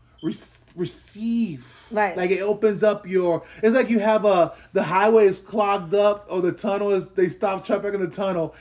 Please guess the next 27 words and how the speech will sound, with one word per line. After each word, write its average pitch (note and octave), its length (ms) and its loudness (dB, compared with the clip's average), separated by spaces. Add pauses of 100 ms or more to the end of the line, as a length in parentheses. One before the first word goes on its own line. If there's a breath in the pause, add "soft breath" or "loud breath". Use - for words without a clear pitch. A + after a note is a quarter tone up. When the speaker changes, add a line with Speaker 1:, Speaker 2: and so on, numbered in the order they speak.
(140 loud breath)
Speaker 1:
and F3 240 -6
then F3 220 -2
they E3+ 160 4
finally F#3+ 380 0
turn F#3 240 -4
the E3+ 60 -4
light E3+ 280 -4
green F3 420 -4 (220 loud breath)
so F#3 60 -8
the E3 120 -4
traffic F#3 420 -4
can E3 100 -10
start D3+ 320 -6
moving. C3 380 -10 (120)
Speaker 2:
Right. G#3 280 -4
Speaker 1:
That's G3 220 0
kinda G3 320 -2
what D#3+ 360 -2
the, E3 80 -4 (260)
that, D#3 200 -4
what D#3 260 -4
the D#3+ 100 -6
music D#3 600 -6
portion C#3 460 -8
of B2+ 80 -14
it B2 180 -14
does. E2+ 580 -14